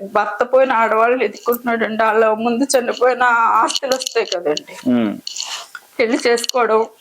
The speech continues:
Speaker 1: ఇంక కాపురాన్ని తీసుకురావక్కర్లేదండి, వాళ్ళ అమ్మగారి ఇంటికాడ పెట్టేయడం.
Speaker 2: ఉమ్.
Speaker 1: అక్కడికి వెళ్ళి ఏమన్నా ఇంకొక రోజు రెండు రోజులు ఉండడు, కా-, తినేసి వచ్చేయడం. కానీ కాపురాన్ని తీసుకెళ్ళడం కానీ, ఓ తులం బంగారం పెట్టడం కానీ,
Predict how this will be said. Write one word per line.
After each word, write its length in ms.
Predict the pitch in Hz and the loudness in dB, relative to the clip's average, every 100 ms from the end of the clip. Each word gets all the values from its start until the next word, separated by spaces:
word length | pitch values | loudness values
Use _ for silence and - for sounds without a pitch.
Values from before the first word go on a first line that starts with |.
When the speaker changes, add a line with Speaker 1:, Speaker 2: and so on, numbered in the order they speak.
| - - - - - - | -20 -20 -20 -20 -10 -4
Speaker 1:
ఇంక 240 | 254 262 277 269 - - _ _ | -4 -2 -4 -4 -12 -18 _ _
కాపురాన్ని 480 | 240 226 220 247 247 | -2 0 0 0 0
తీసుకురావక్కర్లేదండి, 1400 | 320 262 254 262 254 240 247 254 247 208 226 226 214 196 - - | 0 0 2 2 2 0 0 -2 -2 0 -2 0 -2 -2 -8 -2
వాళ్ళ 200 | 240 233 | 0 0
అమ్మగారి 400 | 233 226 220 240 | 0 0 0 0
ఇంటికాడ 300 | 226 226 233 240 | -2 -2 -2 0
పెట్టేయడం. 500 | 220 - 202 196 196 - - - - | 0 2 2 2 0 -4 -14 -14 -4
Speaker 2:
ఉమ్. 220 | 123 110 - - - 247 | 0 0 -4 -14 -4 -4
Speaker 1:
అక్కడికి 380 | 240 262 262 | -2 -4 0
వెళ్ళి 360 | 247 240 330 285 | 0 0 0 2
ఏమన్నా 380 | 277 240 254 247 247 | 2 0 -2 -4 -4
ఇంకొక 500 | 220 220 233 220 226 | -6 -2 0 0 0
రోజు 240 | 220 220 | 0 2
రెండు 220 | 233 226 214 | 0 0 0
రోజులు 180 | 208 | 0
ఉండడు, 260 | 226 202 214 | 0 0 -2
కా-, 200 | 247 233 | 0 -2
తినేసి 480 | 214 220 202 214 - | 0 -2 0 -2 -2
వచ్చేయడం. 520 | 190 - 170 170 175 - _ - - - | -6 -4 -2 0 -2 -6 _ -20 -20 -6
కానీ 160 | 254 254 | -6 -2
కాపురాన్ని 540 | 262 214 208 220 240 | 0 0 2 0 0
తీసుకెళ్ళడం 540 | 240 226 - 233 233 226 | -4 -4 0 0 0 0
కానీ, 220 | 240 220 | -2 2
ఓ 120 | 240 | 0
తులం 380 | 240 233 233 226 | 2 0 0 0
బంగారం 420 | 240 196 240 226 | -2 0 -2 0
పెట్టడం 440 | 247 220 226 226 | -2 -2 -2 -2
కానీ, 420 | 233 240 233 277 | -2 -2 0 -2